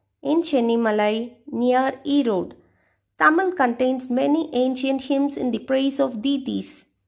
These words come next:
Kandashashti Kavasam was composed in the nineteenth century. The song has been composed in the praise of Lord Muruga,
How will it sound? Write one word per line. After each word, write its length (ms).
Kandashashti 640
Kavasam 460
was 240
composed 640
in 140
the 120
nineteenth 640
century. 640
The 80
song 380
has 180
been 280
composed 480
in 100
the 80
praise 380
of 180
Lord 280
Muruga, 560